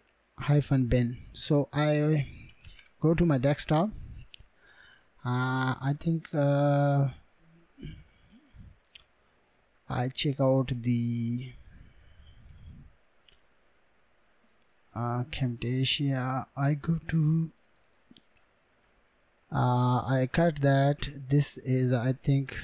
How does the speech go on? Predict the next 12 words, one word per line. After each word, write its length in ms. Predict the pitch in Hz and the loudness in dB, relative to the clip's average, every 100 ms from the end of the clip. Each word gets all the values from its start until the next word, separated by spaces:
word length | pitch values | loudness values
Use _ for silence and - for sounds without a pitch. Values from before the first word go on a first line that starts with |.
| 135 _ _ - | -12 _ _ -4
a 40 | |
eShop. 580 | 127 127 - 127 123 120 - | -2 0 0 2 0 0 -2
Uh, 760 | 123 120 120 120 120 120 120 123 - - _ _ _ _ _ _ _ _ _ _ _ _ | 0 0 0 0 -2 -2 -4 -6 -10 -20 _ _ _ _ _ _ _ _ _ _ _ _
so 160 | - 156 | -8 -4
this 220 | 160 185 | 0 0
is 140 | 190 175 | 2 4
a 180 | 175 165 - | 4 2 -2
theme, 420 | - 160 165 160 | 2 4 4 2
I 220 | 127 135 135 | 0 -2 -2
think. 400 | - 139 135 139 - - - - - - | 0 2 2 -4 -10 -12 -14 -18 -18 -12
So 720 | - 131 123 - 123 120 120 | -8 -4 -2 -2 -2 -4 -4
a 160 | 120 | -4